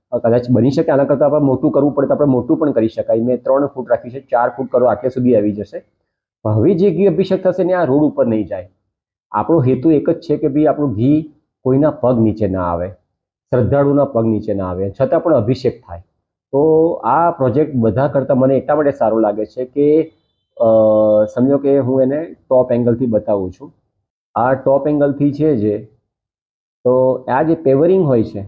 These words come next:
આ મોટાભાગે ચોરસ પેવરિંગ હોય છે. આ જે પેવરિંગ હોય છે, મોટાભાગે ચોરસ હોય છે.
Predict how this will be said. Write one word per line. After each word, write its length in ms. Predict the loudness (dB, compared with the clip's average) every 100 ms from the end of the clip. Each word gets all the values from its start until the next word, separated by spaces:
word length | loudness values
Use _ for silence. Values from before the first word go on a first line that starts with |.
| -16 _ _ _ _ _ _ -8
આ 60 | -2
મોટાભાગે 500 | 0 0 0 0 0
ચોરસ 380 | 2 2 0
પેવરિંગ 380 | 0 0 0 0
હોય 160 | -2 -4
છે. 120 | -6
આ 200 | -6 -4
જે 160 | -2 -4
પેવરિંગ 420 | -2 0 0 -2
હોય 180 | -4 -2
છે, 60 | 0
મોટાભાગે 420 | 0 0 0 -2
ચોરસ 380 | -2 0 0 -4
હોય 140 | -8
છે. 200 | -10 -16